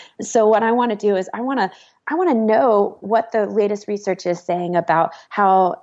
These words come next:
F M R I studies are saying how gratitude can, can change the way that our neural pathways are working, and how different ways of journaling can actually help increase the neuroplasticity of our mind.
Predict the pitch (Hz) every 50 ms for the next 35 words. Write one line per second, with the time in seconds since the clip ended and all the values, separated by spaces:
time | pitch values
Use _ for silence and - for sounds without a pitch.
0 | - - 208 202 - 202 202 202 185 180 180 175 190 - - 185 175 165 160 165
1 | 180 175 - - 185 180 175 180 180 165 165 - 170 170 175 180 180 175 - -
2 | 170 151 - - 214 180 180 - - - - _ _ _ - 208 202 196 196 -
3 | - - 208 214 214 220 208 - 202 185 180 175 175 175 - - - - 190 185
4 | 190 190 185 180 170 170 - - - 175 - - 175 165 165 170 170 165 165 165
5 | 165 - 165 160 160 160 - - - - - - 190 196 202 - - 220 214 202
6 | 196 185 - - 233 214 - 226 - - 196 208 202 208 202 196 196 - - 185
7 | 185 175 175 170 - _ _ _ _ - - 190 202 208 214 214 196 170 170 175
8 | - 190 170 185 185 180 190 - - - 202 185 180 - 208 196 190 - - -
9 | 208 202 - - 220 226 233 226 233 _ - 202 196 180 170 170 185 185 175 185
10 | 185 - 190 170 - - - 196 190 - 185 175 180 170 165 170 165 170 170 170
11 | 160 156 - - -